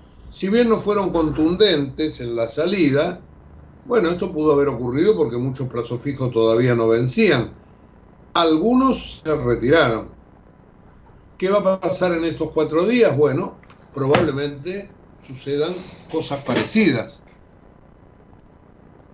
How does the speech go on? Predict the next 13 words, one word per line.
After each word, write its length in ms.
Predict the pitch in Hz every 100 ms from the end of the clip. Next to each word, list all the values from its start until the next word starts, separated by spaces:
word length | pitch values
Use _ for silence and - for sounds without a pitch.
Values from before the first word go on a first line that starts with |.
| -
Ahora, 440 | 151 131 117 117 - - - -
los 220 | 170 220
bancos 540 | 208 165 131 175 175 -
están 560 | 156 135 214 147 117 -
efectivamente 840 | 117 113 123 - 151 147 147 139
preparados 580 | 139 139 147 127 120 131 - - - - -
para, 500 | - 135 135 139 139 - - - -
este, 880 | - 135 127 139 131 120 113 110 113
esta 320 | 131 - -
semana 680 | - 160 160 139 127 139 139 - - - - - -
apechugar 640 | 131 135 131 127 135 123
y 60 | 117
aguantar. 640 | 110 110 107 104 98 -